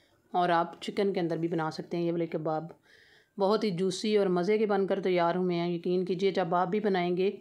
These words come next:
तो तारीफ़ किए बगैर नहीं रह सकेंगे। तो लाजमी मेरे साथ अपना कमेंट सेक्शन में शेयर कीजिएगा कि आपने भी कबाब अगर बनाए हैं तो आपके कैसे बने हैं। तो मिलते हैं इंशाल्लाह ताला नेक्स्ट वीडियो में। अपना बहुत सारा ख्याल रखिएगा, दुआओं में याद रखिएगा।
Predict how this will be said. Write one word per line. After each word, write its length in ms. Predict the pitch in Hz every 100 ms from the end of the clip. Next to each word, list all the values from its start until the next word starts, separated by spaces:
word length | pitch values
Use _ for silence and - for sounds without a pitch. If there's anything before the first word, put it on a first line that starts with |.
| - _ _
तो 80 | 185
तारीफ़ 320 | 180 180 196
किए 180 | 214 208
बगैर 260 | 196 190 185
नहीं 160 | 185
रह 120 | 185 170
सकेंगे। 360 | 175 180 180
तो 100 | 175
लाजमी 360 | 175 170 175 220
मेरे 200 | 208 196
साथ 200 | 190 180
अपना 240 | 180 180 175
कमेंट 280 | 170 170
सेक्शन 300 | 170 175 185
में 180 | 175 185 - - _ _ _ _ _ _ _ _
शेयर 300 | - 202 208
कीजिएगा 500 | 208 202 185 190 196
कि 100 | 180
आपने 340 | 180 165 185 185
भी 120 | 185
कबाब 320 | 185 165 156
अगर 160 | 170 170
बनाए 280 | 165 151 151
हैं 100 | 165
तो 80 | 170
आपके 260 | 160 175
कैसे 320 | 175 170 - 170
बने 200 | 156 151
हैं। 160 | 151 - _ -
तो 60 |
मिलते 260 | 202 214 214
हैं 60 | 240
इंशाल्लाह 300 | 220 196 196
ताला 180 | 190
नेक्स्ट 320 | 185 165 - 214
वीडियो 220 | 180 185
में। 100 | 180
अपना 220 | 175 180
बहुत 300 | 170 175 220
सारा 180 | 226 196
ख्याल 280 | 190 185 175
रखिएगा, 420 | 175 185 175 180
दुआओं 280 | 165 170 165
में 120 | 170
याद 280 | 165 175 180
रखिएगा। 500 | 196 190 190 180 180